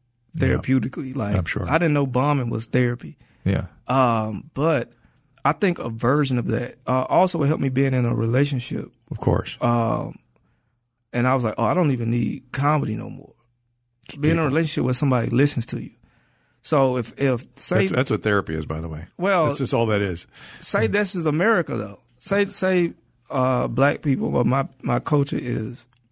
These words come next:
Speaker 2: that person, and this is America, and we might not feel like we're being heard.
Speaker 1: Uh.
Speaker 2: Also, uh, uh, economically, um, you know, as we are doing this whole financial literacy thing,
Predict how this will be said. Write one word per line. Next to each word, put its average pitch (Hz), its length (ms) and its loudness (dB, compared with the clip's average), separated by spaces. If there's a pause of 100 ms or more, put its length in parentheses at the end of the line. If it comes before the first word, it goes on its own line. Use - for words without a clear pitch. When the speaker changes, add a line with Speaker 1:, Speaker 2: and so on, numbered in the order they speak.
(140)
Speaker 2:
that 117 260 2
person, 135 460 -2 (540)
and 117 180 2
this 131 140 4
is 120 120 0
America, 123 580 0 (540)
and 110 160 0
we 135 80 4
might 135 240 2
not 120 160 -2
feel 127 180 0
like 117 160 -6
we're 120 160 0
being 113 280 -2
heard. 127 360 0 (100)
Speaker 1:
Uh. 92 200 4 (480)
Speaker 2:
Also, 147 680 0 (280)
uh, 113 480 0 (520)
uh, 113 380 0
economically, 127 840 -2 (100)
um, 120 480 -4 (320)
you 131 140 -2
know, 120 140 4
as 117 140 -2
we 127 360 -2 (480)
are 120 100 0
doing 131 260 0
this 120 120 -2
whole 127 240 2
financial 123 420 0
literacy 139 440 2
thing, 123 360 -6